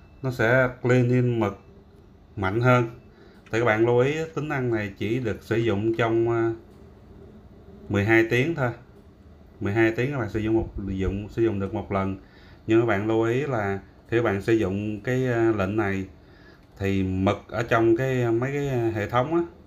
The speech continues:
nó phải có còn nhiều nha các bạn, ít nhất cũng phải được một phần ba nha. Rồi, các bạn thấy ha, đây.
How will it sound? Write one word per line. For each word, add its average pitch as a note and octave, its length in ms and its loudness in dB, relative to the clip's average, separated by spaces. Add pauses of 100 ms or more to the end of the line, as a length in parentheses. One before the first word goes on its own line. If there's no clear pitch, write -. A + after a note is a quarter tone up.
nó B2 160 -4
phải A#2+ 140 2 (680)
có C#3 380 2
còn G2 220 0
nhiều G2+ 180 -2
nha A2 120 2
các C3 60 0
bạn, A2+ 220 -4
ít C#3+ 200 -10
nhất D#3 160 -6
cũng A#2 200 -4
phải A2+ 160 2
được A#2+ 420 -2
một G2+ 180 -2
phần G2+ 160 -2
ba A2+ 220 4
nha. B2 220 0 (4000)
Rồi, G#2 180 2 (220)
các C3 60 2
bạn G#2 200 4
thấy A#2 180 2
ha, C3+ 220 2 (140)
đây. A2+ 200 0